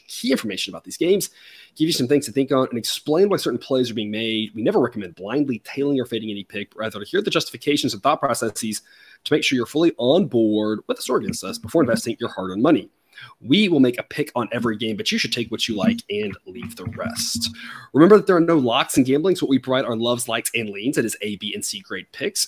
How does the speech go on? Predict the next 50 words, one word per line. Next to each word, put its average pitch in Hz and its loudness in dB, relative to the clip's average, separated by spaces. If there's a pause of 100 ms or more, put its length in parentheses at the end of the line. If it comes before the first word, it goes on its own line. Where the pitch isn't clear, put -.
And 143 6
to 160 -4
indicate 277 2
our 170 0
confidence - -2
level 135 2
with - -10
respect 117 -8
to 123 -10
scaling 101 -8
wagers, 214 2 (440)
however, 131 4
please 160 0
understand 131 4
that 113 -4
good 123 4
and 117 4
bad 113 0
variance 110 -4
will 101 -6
occur. 117 -4
So - -8
as - -6
much 127 2
as 107 -8
we'd 120 -2
like 120 0
to - -6
say - 0
we'll 131 2
be 113 -4
profitable 117 -2
each 151 0
and 107 -6
every 98 -8
week, 110 -8 (400)
that 135 8
is - 2
an 98 -2
impossible 113 -2
reality 107 -2 (140)
for 110 0
any 110 -6 (100)
gambler. 117 2 (360)
Uh, 110 0 (100)
we 131 6
said 170 4
we 175 6
would 147 8
have 127 6